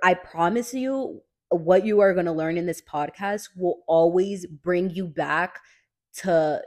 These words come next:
yourself, bring you back to solitude, br-, basically ground yourself into knowing that you are capable of saving yourself and you're capable of giving, like, making it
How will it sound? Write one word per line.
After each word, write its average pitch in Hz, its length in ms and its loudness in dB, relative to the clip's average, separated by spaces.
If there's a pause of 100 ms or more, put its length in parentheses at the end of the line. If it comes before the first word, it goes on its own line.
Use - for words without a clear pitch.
yourself, 170 760 -2
bring 175 400 -4
you 165 80 -6
back 156 280 -2
to 175 80 -12
solitude, 190 840 -4 (280)
br-, 185 160 -2
basically 285 580 4
ground 185 580 0
yourself 156 560 -2 (100)
into 175 280 -8
knowing 180 540 -4
that 147 360 -4 (680)
you 202 380 2
are 202 140 4
capable 170 640 -2
of 151 120 -4
saving 160 340 -2
yourself 156 380 -4
and 151 140 -8
you're 170 120 2
capable 165 580 -6
of 151 120 -8 (100)
giving, 160 360 -4 (120)
like, 147 300 -4
making 190 440 0
it 180 100 4